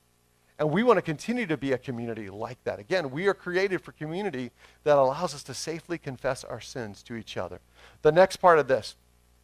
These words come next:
we are cu-, we are created for community that helps us to carry each other's burdens. We are created for a community that helps us to carry each other's burdens. And I think about that in my own life. I, I'm reminded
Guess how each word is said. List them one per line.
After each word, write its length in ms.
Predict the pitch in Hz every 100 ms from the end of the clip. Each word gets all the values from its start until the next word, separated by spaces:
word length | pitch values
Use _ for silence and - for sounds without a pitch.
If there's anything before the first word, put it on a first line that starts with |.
| _ - -
we 200 | 139 180
are 100 | 202
cu-, 380 | - - - 190
we 180 | 165 208
are 60 | 185
created 480 | - 160 170 165
for 160 | - 151
community 580 | - 131 160 135 107 107 _ _ _ _
that 140 | 147 -
helps 420 | - 170 - -
us 340 | 147 127 123 -
to 120 | -
carry 460 | - - 147 160 156
each 240 | 147 127 -
other's 400 | 123 120 110 - _ _ _ -
burdens. 520 | 110 92 80 - - _ _ _ _ _ _ _ _ _ _ _ _ _ _ _
We 280 | 120 170 214
are 140 | 190 170
created 840 | - 156 147 170 185 160 131 127 _
for 180 | - 147
a 20 |
community 460 | - 151 156 127 120
that 160 | 113
helps 400 | - 160 165 -
us 100 | 151
to 100 | -
carry 340 | - 151 147 131
each 180 | 127 131
other's 240 | 120 113
burdens. 460 | - 123 98 98 - - - - - - 147
And 120 | 165
I 60 |
think 220 | 156 220 226
about 260 | 170 156
that 140 | 175 151
in 60 |
my 160 | 151 143
own 280 | 143 180 175
life. 380 | 143 113 110 -
I, 160 | 135 -
I'm 180 | 165
reminded 800 | 156 139 131 156 170 151 127 110